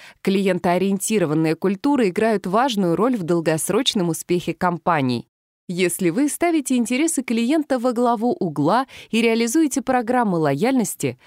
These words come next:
то сможете вступить в диалог со своими покупателями. Такие проекты повышают их преданность и способствуют узнаванию бренда.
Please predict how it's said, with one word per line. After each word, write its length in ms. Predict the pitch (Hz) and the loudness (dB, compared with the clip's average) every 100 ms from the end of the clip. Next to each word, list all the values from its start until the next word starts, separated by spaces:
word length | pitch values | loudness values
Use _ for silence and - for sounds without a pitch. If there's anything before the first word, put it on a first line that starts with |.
| - - - | -20 -10 -2
то 160 | 185 | 0
сможете 500 | 175 190 185 185 185 | 0 0 0 -2 -2
вступить 520 | 180 - 196 - 214 | -4 -4 -4 -2 -2
в 80 | 180 | -2
диалог 520 | 160 190 180 190 262 | -2 0 2 0 0
со 100 | - | -4
своими 440 | 175 143 151 147 165 | -4 -2 0 0 0
покупателями. 880 | 190 180 202 285 - 151 127 120 - _ _ _ | -2 -4 -2 -2 0 -2 0 -2 -8 _ _ _
Такие 340 | 220 226 339 | -4 0 0
проекты 420 | 320 285 349 - 285 | 2 0 0 -2 -4
повышают 600 | 285 269 - 311 294 254 | -2 0 0 -2 0 -2
их 160 | 233 | -4
преданность 720 | - 202 175 202 247 277 - - | -2 0 0 2 2 0 -2 -6
и 140 | 180 156 | -2 -2
способствуют 920 | - 143 - 214 - - 277 311 277 | -2 -4 -2 -4 -6 -6 -4 -2 -2
узнаванию 680 | 185 185 147 165 180 165 | 0 0 0 0 0 0
бренда. 580 | 139 160 143 127 120 135 | 0 0 0 0 -4 -6